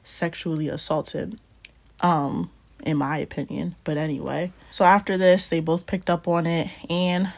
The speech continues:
they all walked back to their cars because all three of them drove separately. The one friend that, that cousin it was, just immediately drove off with an attitude, like, just immediately drove off. And long story short, did not reach out to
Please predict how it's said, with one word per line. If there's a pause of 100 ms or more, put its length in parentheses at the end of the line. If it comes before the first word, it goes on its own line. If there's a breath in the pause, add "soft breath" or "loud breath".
they
all
walked
back
to
their
cars
because (120)
all
three
of
them
drove
separately. (480 loud breath)
The
one
friend
that, (540)
that
cousin
it
was, (100)
just
immediately
drove
off
with
an
attitude,
like,
just
immediately
drove
off. (160)
And
long
story
short, (460 loud breath)
did
not
reach
out
to